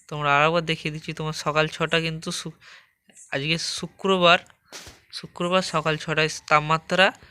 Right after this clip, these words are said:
সতেরো ডিগ্রি সেলসিয়াস এবং শনিবার সেই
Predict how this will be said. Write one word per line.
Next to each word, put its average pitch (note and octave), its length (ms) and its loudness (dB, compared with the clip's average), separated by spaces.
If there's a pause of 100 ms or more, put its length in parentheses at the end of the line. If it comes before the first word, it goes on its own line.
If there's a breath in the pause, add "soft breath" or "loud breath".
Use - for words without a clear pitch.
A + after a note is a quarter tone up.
সতেরো E3 380 2
ডিগ্রি E3+ 300 2
সেলসিয়াস E3 440 -2 (580 loud breath)
এবং C#3 160 -8 (120)
শনিবার F3+ 520 0
সেই F3 240 -6